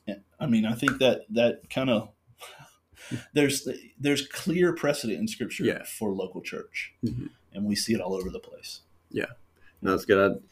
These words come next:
Speaker 2: you know, the, <clears throat> there's lots of passages that mention, you know, the, the local church, what it,
Speaker 1: Mm-hmm.
Speaker 2: um, what it does, what it's supposed to look like, you know, and I think if you read through Acts, you see a lot of that, 'cause that's
Speaker 1: Yeah.
Speaker 2: really the, the beginning of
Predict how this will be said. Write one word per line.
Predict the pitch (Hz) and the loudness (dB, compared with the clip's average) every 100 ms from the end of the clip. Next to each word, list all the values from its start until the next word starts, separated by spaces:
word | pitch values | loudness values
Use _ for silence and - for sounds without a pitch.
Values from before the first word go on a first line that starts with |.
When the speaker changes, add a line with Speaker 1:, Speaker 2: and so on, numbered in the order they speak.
| _ _ | _ _
Speaker 2:
you | - | 0
know, | 95 92 | 2 2
the, | - - - | -2 -10 -20
<clears throat> | - _ 151 | -20 _ -2
there's | 127 - 117 | 0 0 2
lots | 120 113 117 | 4 4 4
of | 113 98 - _ _ _ _ _ _ _ | 0 -4 -10 _ _ _ _ _ _ _
passages | - 101 - 101 104 95 | 0 0 0 0 0 2
that | 92 | 2
mention, | 101 95 - 98 87 90 - | 2 2 0 0 0 -4 -4
you | 110 | 0
know, | 95 | 0
the, | 82 87 85 98 | 0 0 0 0
the | 92 | 2
local | 90 95 92 | 2 -2 -4
church, | 98 92 - | -2 -2 -2
what | 92 | -2
it, | - - | 0 -2
Speaker 1:
Mm-hmm. | 120 123 - - - | -4 -8 -12 -18 -6
Speaker 2:
um, | 92 80 - - - _ _ _ _ _ _ - _ _ - - | -2 -2 -4 -10 -16 _ _ _ _ _ _ -20 _ _ -16 -6
what | 117 | -2
it | 104 | 4
does, | 113 117 | 6 6
what | 110 | 4
it's | 104 | 0
supposed | - 113 107 | 0 -2 0
to | 95 | 0
look | 95 98 92 | 2 2 2
like, | 90 90 85 | 2 0 0
you | 95 | 0
know, | 92 | 0
and | 90 | 0
I | 87 | 0
think | 101 82 - - _ _ _ | -2 -6 -8 -20 _ _ _
if | - | 2
you | 110 | 6
read | 104 104 | 6 4
through | 95 | 0
Acts, | 92 80 - - - _ | 0 -2 -6 -16 -18 _
you | - | -8
see | - 98 | -4 -2
a | |
lot | 82 80 | -2 -4
of | |
that, | 85 - | -6 -6
'cause | - | -6
that's | - - 110 | -8 -8 -6
Speaker 1:
Yeah. | 107 | 2
Speaker 2:
really | 107 92 | 2 2
the, | 90 87 - - | 0 -4 -6 0
the | 110 | 4
beginning | 120 139 120 95 | 8 10 10 6
of | 90 - | 2 -6